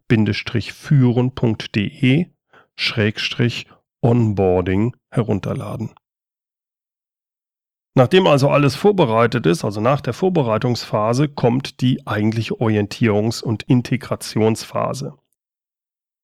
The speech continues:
Die ersten Wochen sollten Sie als Führungskraft schon grob für den neuen Mitarbeiter geplant haben. Wichtig dabei ist, dass die erste Woche davon s-, durchaus sehr detailliert die Aufgaben und Aktionen geplant sind.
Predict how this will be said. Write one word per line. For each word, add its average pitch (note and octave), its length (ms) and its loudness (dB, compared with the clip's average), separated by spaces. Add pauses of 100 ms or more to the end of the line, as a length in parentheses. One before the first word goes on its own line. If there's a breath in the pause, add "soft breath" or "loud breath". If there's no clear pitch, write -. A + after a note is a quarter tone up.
(480)
Die D3 100 0
ersten D3+ 320 -2
Wochen C#3 240 0
sollten B2+ 280 0
Sie A#2 60 0
als A#2 140 0
Führungskraft B2 600 -2
schon B2 140 0
grob A#2 340 -2
für A2+ 100 -8
den A2 160 2
neuen G#2 220 2
Mitarbeiter G#2 460 -2
geplant G2 520 -8
haben. - 240 -6 (420 loud breath)
Wichtig D#3+ 300 0
dabei C#3 320 2
ist, C#3+ 160 -2 (180 loud breath)
dass B2+ 160 2
die - 220 -4
erste C3 460 -2
Woche D3 280 0
davon G#2 500 -2 (280 loud breath)
s-, A#2+ 180 0
durchaus C#3+ 500 0
sehr B2+ 160 2
detailliert C3 720 0
die B2 80 -6
Aufgaben A2+ 720 0
und A2+ 80 -2
Aktionen A2 500 0
geplant G#2+ 460 -2
sind. C#3 200 0